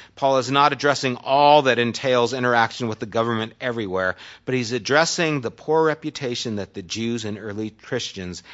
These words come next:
had, had developed there in Rome, and telling them, "You need to make sure that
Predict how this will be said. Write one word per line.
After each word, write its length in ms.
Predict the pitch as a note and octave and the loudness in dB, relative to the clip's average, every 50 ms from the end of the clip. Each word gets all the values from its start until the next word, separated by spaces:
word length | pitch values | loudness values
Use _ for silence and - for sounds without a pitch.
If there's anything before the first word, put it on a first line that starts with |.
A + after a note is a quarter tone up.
| - - | -20 -20
had, 500 | _ - - B2+ A#2+ G#2 F2 E2 E2 D#2+ - - - - - - _ _ _ _ _ _ _ _ _ _ _ _ _ | _ -6 -2 -2 0 0 -2 -4 -8 -10 -16 -20 -20 -20 -20 -20 _ _ _ _ _ _ _ _ _ _ _ _ _
had 400 | - - G#2 F2+ - - G#2+ G#2+ | -18 -16 -14 -14 -14 -14 -10 -10
developed 460 | A2+ F#2+ G2+ A#2 G#2+ G2 F2+ - - | -8 -4 -2 -2 -2 -2 -4 -6 -8
there 200 | G#2 G2 F2+ F2+ | -6 -6 -4 -6
in 160 | F#2 F2 E2+ | -6 -8 -8
Rome, 240 | F2 F2+ F2+ E2+ D#2+ | -8 -8 -8 -8 -10
and 100 | D#2+ E2 | -12 -12
telling 280 | - - A2 G2+ G2+ G#2 | -12 -10 -10 -8 -8 -8
them, 180 | F#2+ F2+ F2 | -8 -10 -10
"You 140 | F2+ F2+ F#2 | -12 -12 -10
need 320 | F#2+ G2+ A#2+ C3 B2+ A#2+ - | -8 -8 -6 -6 -8 -8 -10
to 80 | B2 | -12
make 220 | G#2+ G#2+ G2+ F2+ - | -12 -12 -12 -10 -10
sure 280 | - - A2 G2+ F#2+ | -10 -8 -10 -10 -10
that 200 | F2+ E2+ F2 - | -12 -14 -16 -16